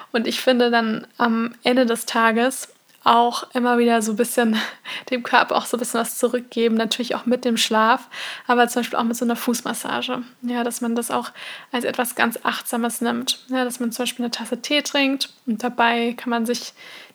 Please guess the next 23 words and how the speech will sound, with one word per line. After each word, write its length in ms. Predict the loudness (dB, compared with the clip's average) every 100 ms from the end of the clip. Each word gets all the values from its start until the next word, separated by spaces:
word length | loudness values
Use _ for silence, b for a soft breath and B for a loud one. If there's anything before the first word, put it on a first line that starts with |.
| -14
die 60 |
Füße 340 | -6 -2 0 2
massieren 720 | 2 2 2 4 4 2 -4 -6
und 140 | -4
vielleicht 320 | -2 0 0 0
danach 200 | 0 0
noch 80 |
ein 80 | -4
bisschen 280 | -4 -2 2
lesen. 560 | 4 4 4 2 0 B B B -4
Das 140 | -2
ist 180 | 0 0
eine 100 | 2
wunderschöne 500 | 2 2 2 0 0
Möglichkeit, 800 | 0 -2 -6 -6 -2 -2 -2 -6 _ _
am 180 | -6 0
Abend 440 | 2 2 2 -2 -6 -12 -4
so 80 | 0
runterzukommen. 840 | 2 2 -2 -2 2 2 2 -4 _ _ _ _ _ _ _ -12 0
Und 80 |
was 160 | 0 2
natürlich 360 | 0 -2 0 4
auch 220 | 4